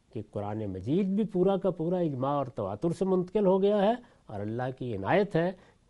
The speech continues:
کہ جو رسالت میں آپ صلی اللہ علیہ وسلم نے دین کے مستقل بذات احکام دیے ہیں، وہ بھی اسی طریقے سے منتقل ہو گئے ہیں۔ تو فیصلہ کن چیز اجماع اور تواتر نہیں ہوتا۔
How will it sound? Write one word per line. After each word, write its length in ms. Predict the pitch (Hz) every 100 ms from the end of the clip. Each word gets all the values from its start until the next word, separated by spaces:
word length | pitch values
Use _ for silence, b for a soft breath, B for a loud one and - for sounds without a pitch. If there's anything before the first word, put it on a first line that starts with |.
| -
کہ 160 | 117 104
جو 300 | 135 160 180 175 -
رسالت 580 | 101 - 107 165 240 247
میں 80 | 180
آپ 380 | 143 143 156 160
صلی 200 | - 131
اللہ 120 | 117
علیہ 220 | 113 98 120
وسلم 200 | 135 151
نے 120 | 143
دین 340 | 107 113 147
کے 120 | 143
مستقل 580 | 127 139 208 - - 269
بذات 500 | 202 175 127 123 120
احکام 440 | 113 87 107 120 123
دیے 260 | 123 160
ہیں، 120 | 170 185 b b -
وہ 140 | 151
بھی 140 | 143 135
اسی 180 | 139
طریقے 360 | 127 107 101 113
سے 140 | - 196 -
منتقل 400 | 107 95 - 82
ہو 140 | 87
گئے 160 | 92 87
ہیں۔ 60 | 90 b b -
تو 100 | 180
فیصلہ 580 | - - 247 - 277 269 254
کن 260 | 196 139
چیز 240 | - 170 156
اجماع 300 | 127 110 151
اور 160 | 151
تواتر 500 | 127 - 95 101 190
نہیں 180 | 139 98
ہوتا۔ 340 | 104 92 -